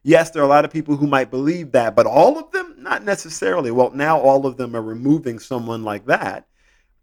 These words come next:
actively, so we know where we are. We are watching voting rights bills pop up to erode the rights of people who look like you and me.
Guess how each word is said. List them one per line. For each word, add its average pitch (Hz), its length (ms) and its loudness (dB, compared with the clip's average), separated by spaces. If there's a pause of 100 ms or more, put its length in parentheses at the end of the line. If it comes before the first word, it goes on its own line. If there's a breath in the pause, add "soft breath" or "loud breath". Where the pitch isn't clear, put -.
(160)
actively, 117 640 -4
so 151 160 -6
we 147 160 0
know 151 200 0
where 139 180 0
we 127 200 -4
are. 110 360 0
We 120 160 -8
are 127 80 4
watching 131 560 0
voting 131 340 -2
rights 120 300 -6
bills 117 320 -4
pop 113 320 -6
up 143 240 0
to 139 140 -6
erode 117 400 -2
the 110 100 -10
rights 120 440 -4
of 113 120 -20
people 117 320 -10
who 120 100 -14
look 113 260 -10
like 104 220 -6
you 113 160 -12
and 107 140 -8
me. 104 280 -8